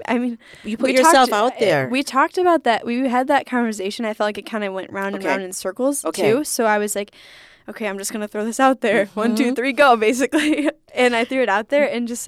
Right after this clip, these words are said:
Speaker 1: how receptive the girls were and how they felt the same way. And, um, I just, it's, it's just nice that you know that you have girls coming into that school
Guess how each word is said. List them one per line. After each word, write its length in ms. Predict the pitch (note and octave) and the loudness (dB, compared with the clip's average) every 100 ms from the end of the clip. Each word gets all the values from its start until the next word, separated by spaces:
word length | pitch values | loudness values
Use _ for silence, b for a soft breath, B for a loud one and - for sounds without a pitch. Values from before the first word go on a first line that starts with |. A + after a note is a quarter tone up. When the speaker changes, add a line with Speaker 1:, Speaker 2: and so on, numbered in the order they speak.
| - | -14
Speaker 1:
how 280 | - A#3 A#3 | -2 0 0
receptive 560 | A#3 - G3 A#3 A#3 | 0 -4 -4 -2 -2
the 80 | B3+ | -2
girls 320 | A#3 A#3 A#3+ | 0 0 0
were 160 | A#3+ A#3+ | -2 -2
and 160 | G3 | -4
how 160 | - G3+ | -6 -6
they 160 | G3 G3 | -4 -4
felt 240 | G#3+ G3 | -6 -8
the 80 | G#3 | -10
same 260 | - G3+ | -10 -8
way. 280 | F#3 F#3 G3 | -6 -6 -4
And, 180 | F#3+ F#3+ b b b b b b b - | -6 -10 b b b b b b b -4
um, 280 | G#3 F#3 - | -2 -2 -2
I 60 | A#3+ | -2
just, 360 | E4 E4 G3+ - | 0 -2 -4 0
it's, 240 | C4 - _ - | 0 -2 _ -8
it's 140 | D#4+ | -2
just 180 | A#4 - | 0 0
nice 320 | G3+ F#3+ A3 | -2 -2 -2
that 200 | - G#3+ | -2 -2
you 220 | - G3+ G3 | -2 -8 -4
know 220 | F#3 F#3+ | -2 -2
that 140 | F#3+ | -4
you 80 | G#3 | -6
have 260 | G#3 G3 - | -6 -6 -10
girls 340 | - G3 G#3 - | -4 -2 -2 -4
coming 300 | - G#3+ F#3 | -8 -8 -8
into 320 | F#3 F#3+ G3+ | -8 -8 -6
that 240 | F#3 F3 | -6 -6
school 340 | - - F#3+ | -8 -8 -6